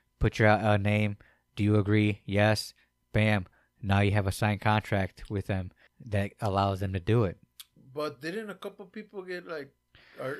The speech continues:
Speaker 2: are, like
Speaker 1: Facebook, everybody did it
Speaker 2: No, no, no,
Speaker 1: because
Speaker 2: but they,
Speaker 1: oh.
Speaker 2: but they got, they got, like, uh, they're supposed to be giving people money
Speaker 1: Yeah, they did.
Speaker 2: for that shit.
Speaker 1: Yeah, Facebook handed them out two checks out.
Speaker 2: Yeah.
Speaker 1: I got 'em both.
Speaker 2: For the face, facial recognition
Speaker 1: Yeah, and I,
Speaker 2: bullshit?
Speaker 1: I think I might have got, uh, s-,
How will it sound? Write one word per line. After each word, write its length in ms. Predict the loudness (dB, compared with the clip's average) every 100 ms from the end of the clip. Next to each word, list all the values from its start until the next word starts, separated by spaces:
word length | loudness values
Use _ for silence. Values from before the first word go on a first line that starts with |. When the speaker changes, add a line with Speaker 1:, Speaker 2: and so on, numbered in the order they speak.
| -10
Speaker 2:
are, 140 | -10
like 80 | -10 -2
Speaker 1:
Facebook, 680 | 4 6 6 6 6 6
everybody 500 | 6 6 8 6 4
did 200 | 4 6 6
it 180 | 4 -2 _ _
Speaker 2:
No, 160 | -4 2
no, 40 |
no, 80 | 6
Speaker 1:
because 180 | 6 2
Speaker 2:
but 120 | -4
they, 60 | 0
Speaker 1:
oh. 100 | 0
Speaker 2:
but 80 | 0
they 100 | 0
got, 280 | 0 -2 -4
they 100 | -4
got, 220 | -2 -2
like, 280 | -2 -4 -4
uh, 260 | -6 -4 -4
they're 100 | -6
supposed 260 | -6 -10
to 40 | -10
be 60 |
giving 180 | -10 -12
people 240 | -12 -14 -10
money 260 | -8 -8 0
Speaker 1:
Yeah, 240 | 4 4
they 100 | 4
did. 300 | 2 2 2 -6 _
Speaker 2:
for 100 | -10
that 160 | -8
shit. 240 | -8 -10 -2
Speaker 1:
Yeah, 200 | 0 0 0
Facebook 360 | 0 2 -2
handed 240 | 0 0 2
them 80 | 2
out 140 | 0
two 120 | -2 0
checks 280 | 0 0 -2
out. 200 | -4 -6 _ -20
Speaker 2:
Yeah. 240 | -12 -12 -10
Speaker 1:
I 80 | -2
got 120 | 2 2
'em 80 |
both. 240 | 4 2 0
Speaker 2:
For 140 | -10
the 80 | -14
face, 260 | -8 -8 -8
facial 340 | -12 -12 -10 -8
recognition 360 | -8 -4 0
Speaker 1:
Yeah, 160 | 2 2 2
and 120 | 2
I, 40 |
Speaker 2:
bullshit? 200 | 2 -2 -18 -20 _
Speaker 1:
I 80 | -2
think 200 | 0 2
I 20 |
might 160 | 2 2
have 60 | 4
got, 220 | 4 6
uh, 320 | 4 2 0 -6 _ _ _
s-, 280 | -18 -16 -18